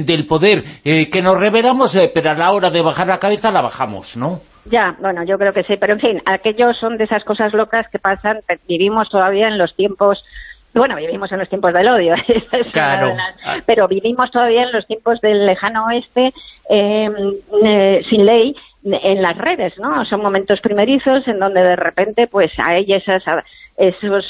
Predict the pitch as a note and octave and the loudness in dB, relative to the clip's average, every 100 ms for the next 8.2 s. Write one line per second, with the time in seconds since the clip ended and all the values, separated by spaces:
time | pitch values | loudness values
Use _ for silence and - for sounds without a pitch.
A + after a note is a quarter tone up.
0 | F3+ G3 G3 F#3+ - C#4+ C#4+ - G3 F#3 | -8 -6 -4 -6 -10 -14 -10 0 2 2
1 | F#3 F#3 F3+ F3+ F3 F3+ - - - - | 2 2 2 0 -6 -14 -16 -14 -8 -8
2 | A3 G3+ - G#3 G#3+ G#3+ G3 G3 - C4+ | -6 -6 0 2 4 2 0 -2 2 2
3 | A#3+ G3+ G3+ G3+ G3+ F#3+ F#3+ G#3 G#3+ G3+ | 2 0 -2 -2 0 0 -2 -4 -4 -4
4 | F3+ G3 G3+ G#3 G#3 G3+ G3 F#3+ F#3 G3 | 0 2 4 4 4 2 2 0 0 -2
5 | G#3 G#3 G#3 F#3 _ _ _ F#3+ F#3+ G3 | -2 -2 -6 -6 _ _ _ 2 4 2
6 | F3+ G#3 G#3 G#3 G#3 G#3 G#3+ G3 G3+ G#3+ | -2 -10 -6 -4 -4 -4 -2 -2 -2 0
7 | G#3+ G#3+ G3+ G3 G3+ - A3+ B3+ C4 C4+ | 0 0 -2 -2 -2 -2 0 2 0 -2
8 | - | -8